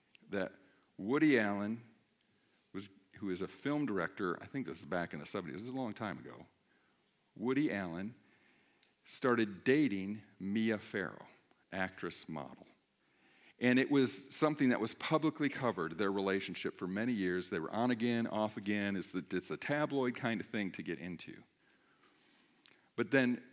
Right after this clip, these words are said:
Woody Allen, or Mia Farrow, before they even s-, had, had hooked up, Mia Farrow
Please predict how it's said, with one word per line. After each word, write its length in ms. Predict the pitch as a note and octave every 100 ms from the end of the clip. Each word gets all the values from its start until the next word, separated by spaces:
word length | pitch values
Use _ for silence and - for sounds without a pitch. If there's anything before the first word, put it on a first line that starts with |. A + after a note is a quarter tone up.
| -
Woody 360 | A2 C3 D#3 C#3 C3
Allen, 380 | C#3 C#3 A#2 G2+ - -
or 120 | A2
Mia 260 | B2 D#3
Farrow, 480 | A#2+ E3 E3 G#2+ G2 F#2+ -
before 340 | - - D#3+
they 140 | D3+ C3
even 220 | B2 A2+
s-, 120 | - - -
had, 260 | F#2 G2 - -
had 240 | A#2 F2 F#2+ - -
hooked 240 | D3+ D3
up, 240 | E3+ C#3 -
Mia 260 | A2+ C#3
Farrow 600 | C#3 - D3 F#2 E2+ G#2